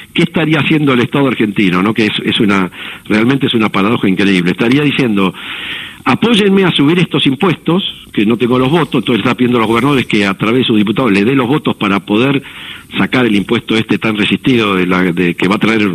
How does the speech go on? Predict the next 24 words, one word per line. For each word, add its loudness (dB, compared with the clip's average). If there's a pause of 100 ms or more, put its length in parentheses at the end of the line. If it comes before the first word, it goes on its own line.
mucha 2
pobreza 0
en 2
la 2
Argentina, 0
por 0
otro -2
lado, 0
porque -4
se -2
va, 2 (440)
se 0
van, 0
se -2
van 2
a 2
ir 2
las -2
inversiones 0
y 2
lo-, 0
los 0
grandes 0
patrimonios 0